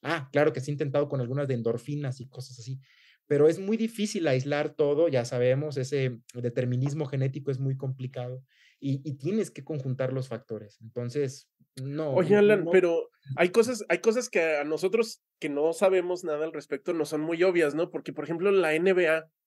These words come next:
Speaker 2: o sea, me dices que esas personas no son más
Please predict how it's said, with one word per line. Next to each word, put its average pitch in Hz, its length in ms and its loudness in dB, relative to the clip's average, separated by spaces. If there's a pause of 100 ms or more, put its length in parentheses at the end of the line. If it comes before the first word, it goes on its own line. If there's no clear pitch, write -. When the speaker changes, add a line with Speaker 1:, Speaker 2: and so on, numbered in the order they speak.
(460)
Speaker 2:
o 151 120 -2
sea, 139 420 0
me 131 200 -4
dices 190 320 2
que 151 180 0
esas 185 400 -2
personas 147 840 -2 (1500)
no 156 360 2
son 170 320 4
más 165 340 4